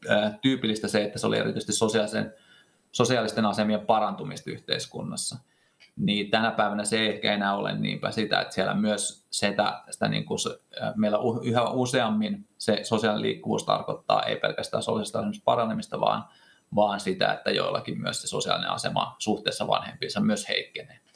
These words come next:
Meillä on tullut semmoinen, ää, alaspäin liikkuvuus ehkä uutena ilmiönä, jota aikaisemmin ollut ehkä samalla näkyvissä.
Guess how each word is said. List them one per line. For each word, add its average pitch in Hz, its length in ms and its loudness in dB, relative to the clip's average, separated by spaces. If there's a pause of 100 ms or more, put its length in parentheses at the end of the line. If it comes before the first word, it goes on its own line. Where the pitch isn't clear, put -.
(240)
Meillä 104 220 4
on 123 100 0
tullut 117 200 0
semmoinen, 107 440 -2 (140)
ää, 101 340 2 (560)
alaspäin 127 480 2
liikkuvuus 107 560 -2
ehkä - 220 -4
uutena 50 320 -4
ilmiönä, - 380 -6
jota - 180 -6
aikaisemmin - 440 -8
ollut - 160 -8
ehkä - 180 -20
samalla - 380 -2
näkyvissä. - 560 -12